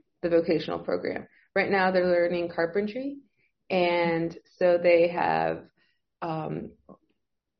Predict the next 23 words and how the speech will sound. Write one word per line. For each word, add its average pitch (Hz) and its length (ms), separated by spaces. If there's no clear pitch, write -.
throughout, 180 380
like, 165 340
different 196 320
months, 170 300
they 175 120
have 160 280
some 170 220
projects, 185 600
they 170 100
learn 165 220
how 165 140
to 165 80
build 208 320
something. 165 600
And 175 180
then 160 540
eventually 170 840
our 160 180
teacher 165 300
is 160 180
going 160 180
to - 120
learn, 185 420